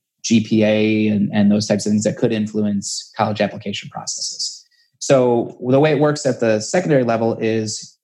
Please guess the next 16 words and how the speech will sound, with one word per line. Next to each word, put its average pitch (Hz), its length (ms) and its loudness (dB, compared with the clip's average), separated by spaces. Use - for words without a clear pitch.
students 151 420 0
receive 135 340 2
an 123 80 2
academic 123 420 0
proficiency 113 580 -2
score, 107 480 -2
and, 110 200 4
and 113 120 2
we're 123 160 2
a, 117 220 0
a 117 80 -4
three-point 113 540 -2
district. 110 380 -4
So 110 220 0
if 107 120 -2
a, 107 160 0